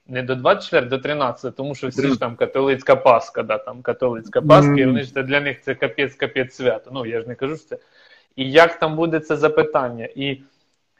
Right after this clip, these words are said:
Speaker 1: в кожній, е, країні світу, в кожному навіть там регіоні по-своєму якось така реакція йде, ка-, ну, всі так по-різному реагують. Сьогодні товаришу дзвоню, він говорить: "Блін, типа",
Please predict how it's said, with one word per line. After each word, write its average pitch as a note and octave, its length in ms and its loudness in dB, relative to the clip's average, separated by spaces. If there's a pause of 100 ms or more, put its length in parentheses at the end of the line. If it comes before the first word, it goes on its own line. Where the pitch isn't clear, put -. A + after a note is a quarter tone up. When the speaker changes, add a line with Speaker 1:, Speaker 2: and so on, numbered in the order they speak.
(280)
Speaker 1:
в - 80 -20
кожній, F3+ 480 0
е, D3+ 320 2
країні D#3+ 500 -2
світу, F3 540 -4
в - 80 -10
кожному D3 440 -2
навіть C3+ 340 -2
там C3+ 160 -2
регіоні D3 480 -2
по-своєму C#3 680 -4
якось A#2 340 -6
така C3+ 280 -2
реакція D3+ 520 2
йде, B2+ 200 -4
ка-, B2+ 240 -6
ну, C#3+ 120 -10
всі E3 240 -8
так - 320 -2
по-різному C#3+ 520 -4
реагують. C#3 440 -2
Сьогодні F3 220 -4
товаришу D#3 500 4
дзвоню, C#3+ 200 -8
він E3+ 80 -6
говорить: C#3+ 260 -8
"Блін, D3 420 -4
типа", C3+ 260 -2